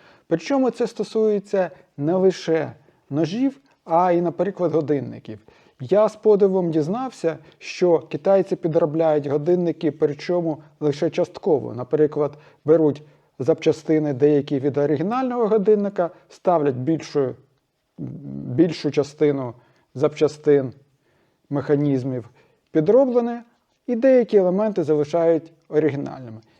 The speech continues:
І таких, е, комбайнів дуже важко відрізнити від оригінального годинника. За які, за якоюсь хвилькою, яка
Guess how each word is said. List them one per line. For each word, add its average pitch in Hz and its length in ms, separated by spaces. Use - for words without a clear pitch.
І 165 80
таких, 247 600
е, 185 300
комбайнів 202 760
дуже 196 320
важко 180 440
відрізнити 156 840
від 165 280
оригінального 147 840
годинника. 120 640
За 160 140
які, 190 300
за 151 160
якоюсь 156 380
хвилькою, 214 580
яка 185 360